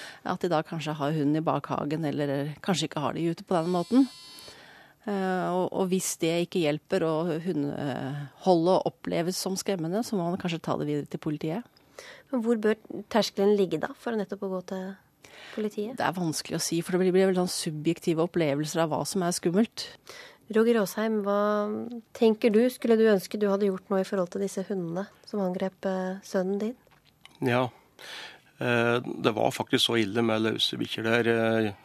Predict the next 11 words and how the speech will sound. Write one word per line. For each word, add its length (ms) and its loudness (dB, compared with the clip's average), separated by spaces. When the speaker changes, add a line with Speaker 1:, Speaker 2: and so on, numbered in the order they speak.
Speaker 3:
spesielt 640 0
den 160 2
siste 260 0
vinteren, 380 4
men 180 2
faktisk 340 -4
gjennom 200 0
flere 260 -2
år, 300 0
at, 200 -10
eh, 220 2